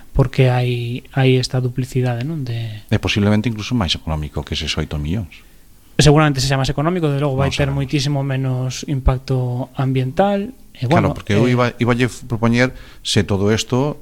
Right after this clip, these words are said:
Speaker 2: medio ambiente si tiña tam-, tam-, tamén terá algo que dicir.
Speaker 1: É que non sabemos se falaron con eles. Bueno,
Speaker 2: Vale.
Speaker 1: extraoficialmente sí que sabemos
Speaker 2: Sí, sí.
Speaker 1: que con Costas non falaron, pero
Speaker 2: Ah.
Speaker 1: pero deberían falar. Me refiero ao Ministerio
Speaker 2: Vale.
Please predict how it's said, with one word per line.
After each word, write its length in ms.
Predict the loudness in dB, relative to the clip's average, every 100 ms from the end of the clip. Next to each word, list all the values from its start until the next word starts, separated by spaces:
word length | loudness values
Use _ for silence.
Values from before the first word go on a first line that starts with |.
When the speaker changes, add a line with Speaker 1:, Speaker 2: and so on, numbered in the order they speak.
| -16 -10 -2
Speaker 2:
medio 320 | -2 0 0
ambiente 320 | 0 0 -2
si 560 | 0 0 0 -2 -6 -2
tiña 240 | 0 0
tam-, 240 | 0 -4
tam-, 160 | -4 0
tamén 240 | 2 2
terá 160 | 2 2
algo 160 | 0 -4
que 80 |
dicir. 320 | -6 -4 -6 -2
Speaker 1:
É 80 | 2
que 80 | 4
non 80 | 2
sabemos 400 | 2 0 0 -4
se 80 | -4
falaron 400 | -4 -4 -4 -6
con 160 | -4
eles. 320 | -6 -8 -10
Bueno, 240 | -2 0 0
Speaker 2:
Vale. 240 | -2 -6
Speaker 1:
extraoficialmente 800 | -8 -6 -6 -4 -4 0 0 0
sí 80 | -2
que 80 | -2
sabemos 240 | 0 2
Speaker 2:
Sí, 80 | 0
sí. 80 | 0
Speaker 1:
que 0 |
con 160 | -2
Costas 320 | -2 -2 -2 -4
non 80 |
falaron, 480 | -2 0 0 -2 -2
pero 400 | 2 2 2 -2 -6
Speaker 2:
Ah. 160 | -6 -8 -12 -16 -8 0
Speaker 1:
pero 160 | 2
deberían 240 | 2 0 0
falar. 320 | 2 0 0 -4
Me 80 | -2
refiero 160 | 0 -2
ao 40 | 0
Ministerio 400 | -2 0 0 0
Speaker 2:
Vale. 160 | -4